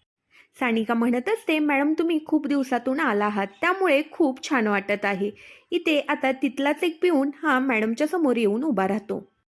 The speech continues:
आणि सरोजला म्हणू लागतो की, "मॅडम, तुम्हाला काय हवं आहे?" त्यावर सरोज म्हणत असते की, "मला चहा हवा आहे." रोहिणी म्हणत असते की, "मला चहा नको, मला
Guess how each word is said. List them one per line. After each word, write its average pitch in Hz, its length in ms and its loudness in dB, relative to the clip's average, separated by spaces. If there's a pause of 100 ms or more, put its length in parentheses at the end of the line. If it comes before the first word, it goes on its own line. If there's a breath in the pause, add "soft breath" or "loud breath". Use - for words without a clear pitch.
(380)
आणि 339 280 2
सरोजला 226 420 0
म्हणू 226 240 0
लागतो 381 380 -4
की, 330 220 -2
"मॅडम, 277 300 0
तुम्हाला 320 280 0
काय 294 240 0
हवं 320 260 2
आहे?" 311 280 0 (340 loud breath)
त्यावर 240 360 0
सरोज 220 340 -2
म्हणत 226 300 -4
असते 302 360 -2 (200)
की, 302 160 0
"मला 233 300 -2
चहा 247 300 -4
हवा 190 200 -4
आहे." 196 280 -4 (380 loud breath)
रोहिणी 226 280 2
म्हणत 226 300 -2
असते 302 380 -4
की, 294 260 -4
"मला 277 240 0
चहा 294 260 0
नको, 330 300 -2
मला 233 340 0